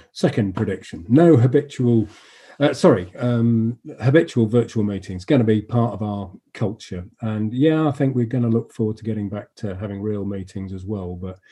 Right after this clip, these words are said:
we ain't gonna lose the efficiencies that have been brought.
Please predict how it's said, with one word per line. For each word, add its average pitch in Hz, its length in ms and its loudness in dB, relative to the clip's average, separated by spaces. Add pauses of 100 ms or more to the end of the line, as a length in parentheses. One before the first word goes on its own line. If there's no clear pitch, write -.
(320)
we 110 100 0
ain't 110 180 -2
gonna 104 200 -6
lose 101 580 -4 (420)
the 104 120 -8
efficiencies 95 640 -8
that 101 180 -10
have 90 140 -12
been 95 220 -8
brought. 95 360 -8